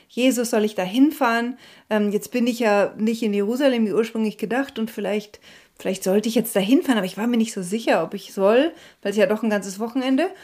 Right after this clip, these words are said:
Und dann sagte der, „Komm, unbedingt,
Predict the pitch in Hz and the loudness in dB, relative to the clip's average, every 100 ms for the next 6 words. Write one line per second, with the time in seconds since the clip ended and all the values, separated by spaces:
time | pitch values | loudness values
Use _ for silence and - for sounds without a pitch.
0 | - - _ 247 254 240 - - 214 254 | -20 -20 _ 6 6 4 -2 -12 2 4
1 | 240 269 277 - _ _ _ _ 220 277 | 6 6 4 0 _ _ _ _ 4 4
2 | 285 262 240 233 294 339 339 285 285 277 | 4 2 0 -2 2 6 6 6 6 6
3 | 262 339 427 - | 4 2 2 -2